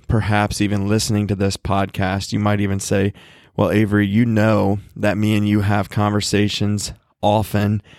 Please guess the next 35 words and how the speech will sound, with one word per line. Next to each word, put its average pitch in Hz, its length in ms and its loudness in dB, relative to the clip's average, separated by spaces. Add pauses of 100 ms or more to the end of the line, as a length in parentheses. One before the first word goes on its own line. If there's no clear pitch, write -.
(280)
and 101 560 0 (280)
my 107 240 2
teenager 104 880 0
is 98 340 0
now, 104 540 2 (340)
um, 98 400 -4
sixteen, 104 640 -2
seventeen 104 560 0
years 98 320 0
old, 104 400 2 (400)
and 101 140 -2
they're 104 100 2
making 113 380 0
their 104 180 0
own 107 200 2
decisions, 101 640 0
and 101 160 -2
I've 101 220 0
raised 104 460 0
them 98 220 0
right. 90 300 -4 (260)
I've 98 320 0
taught 107 360 0
them 104 200 0
the 101 100 0
way 98 200 2
they 104 140 0
should 98 280 -4
go, 104 360 2 (420)
and 104 160 0
they're 104 140 4
departing 104 480 0
from 104 340 0
that 98 220 0
way." 95 340 -2